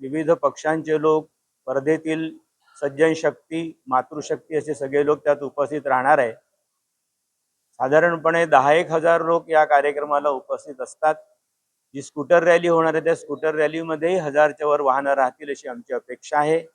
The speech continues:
आणि शोभायात्रेमध्ये विविध प्रकारच्या झाकी, अ, आमचं श्रीराम पथक अशा सगळ्यांचा एक खूप मोठा कार्यक्रम होतो आहे. आणि या कार्यक्रमामध्येही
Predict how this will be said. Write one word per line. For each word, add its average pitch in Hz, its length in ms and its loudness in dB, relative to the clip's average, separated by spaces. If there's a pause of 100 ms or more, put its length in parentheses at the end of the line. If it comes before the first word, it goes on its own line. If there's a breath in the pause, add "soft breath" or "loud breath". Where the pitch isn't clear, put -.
(600)
आणि 151 180 -6
शोभायात्रेमध्ये 151 960 0
विविध 147 340 -6
प्रकारच्या 151 840 -2 (600)
झाकी, 165 720 -2 (680)
अ, 127 80 -10 (720)
आमचं 131 260 -6
श्रीराम 156 680 2 (880)
पथक 160 540 2 (220)
अशा 151 200 -4
सगळ्यांचा 143 540 0
एक 185 80 -4 (160)
खूप 170 180 -12
मोठा 143 240 0
कार्यक्रम 131 420 0
होतो 135 240 -4
आहे. 147 200 4 (640)
आणि 143 340 -4
या 143 180 6
कार्यक्रमामध्येही 165 1300 0